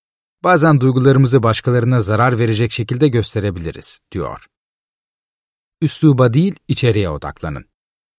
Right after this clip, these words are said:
Yapmak istemeseniz de duruma iş arkadaşınızın açısından da bakmayı deneyin. Aslında anlatmaya çalıştığı fikir,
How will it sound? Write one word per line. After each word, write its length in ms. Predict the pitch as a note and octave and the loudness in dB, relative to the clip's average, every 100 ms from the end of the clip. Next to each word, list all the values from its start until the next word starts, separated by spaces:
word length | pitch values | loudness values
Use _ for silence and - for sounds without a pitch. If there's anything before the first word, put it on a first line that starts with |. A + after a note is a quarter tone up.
| _ _ - | _ _ 0
Yapmak 360 | F3 F3+ G3 | 0 2 -2
istemeseniz 640 | F3 - G3 D#3+ D#3+ D3+ C3 | -2 -2 0 2 2 2 2
de 120 | D3 | 2
duruma 320 | C3 C#3+ C#3 | 2 2 2
iş 220 | - D#3 | 0 -4
arkadaşınızın 640 | E3+ D3 C#3+ D3 D#3 D3+ D#3 | -2 -2 -2 0 2 2 0
açısından 580 | B2+ - - C3+ B2 G2+ | -2 -4 -2 0 0 -2
da 100 | F2+ | -4
bakmayı 480 | E2+ - E2+ D#2+ C#2+ | -6 -6 -10 -10 -10
deneyin. 420 | E2 D#2 C#2+ _ _ _ _ _ _ _ - | -10 -10 -14 _ _ _ _ _ _ _ -2
Aslında 380 | D#3 - D3+ D3 | -2 2 4 4
anlatmaya 460 | C3+ C3 - D#3 D#3 | 4 2 2 2 4
çalıştığı 520 | C#3 C3 - C3 A#2+ | 2 2 0 0 0
fikir, 480 | - F2 C3+ D3+ | -2 -4 0 0